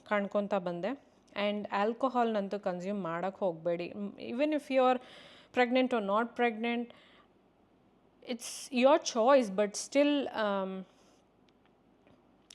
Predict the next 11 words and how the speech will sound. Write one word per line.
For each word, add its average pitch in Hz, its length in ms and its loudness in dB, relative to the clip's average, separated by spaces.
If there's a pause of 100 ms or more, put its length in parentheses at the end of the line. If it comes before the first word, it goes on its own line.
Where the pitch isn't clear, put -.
(160)
end 254 120 6
of 277 180 10
the 285 120 6
day, 262 340 10 (220)
alcohol 240 920 2
is 208 260 -6
not 190 280 -2
gonna 202 340 -2
help 180 240 -4
you. 208 100 0
Apart, 214 460 2